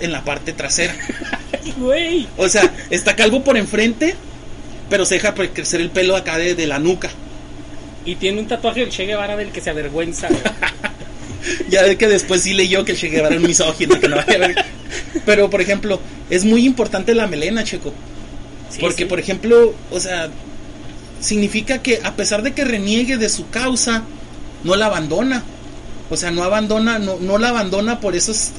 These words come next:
Speaker 1: por, por estos, por estos estereotipos y por estos cánones de belleza masculina. Es, él no se va a cortar el pelo,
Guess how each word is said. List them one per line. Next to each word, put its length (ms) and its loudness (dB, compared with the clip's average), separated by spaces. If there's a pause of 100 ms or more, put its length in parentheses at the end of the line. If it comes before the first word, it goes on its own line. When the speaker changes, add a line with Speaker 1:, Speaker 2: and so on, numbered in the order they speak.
(100)
Speaker 1:
por, 240 -2
por 180 -2
estos, 360 2
por 180 -6
estos 340 -2
estereotipos 760 -2 (340)
y 80 -4
por 180 -2
estos 360 -2
cánones 480 -2
de 100 -2
belleza 360 -2
masculina. 600 -4 (280)
Es, 120 -2
él 120 4
no 80 6
se 100 4
va 80 6
a 20 -2
cortar 260 0
el 80 0
pelo, 320 4